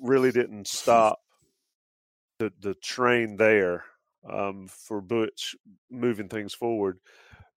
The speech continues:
Mac's bellwether game, like I said, I thought was that Georgia Tech tie in Kenan Stadium.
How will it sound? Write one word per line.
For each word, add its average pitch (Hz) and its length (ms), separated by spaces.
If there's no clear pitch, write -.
Mac's 123 600
bellwether 123 460
game, 117 320
like 110 180
I 127 100
said, 113 240
I 101 80
thought 107 360
was 104 200
that 113 180
Georgia 117 340
Tech 117 340
tie 107 480
in 104 120
Kenan 107 340
Stadium. 98 580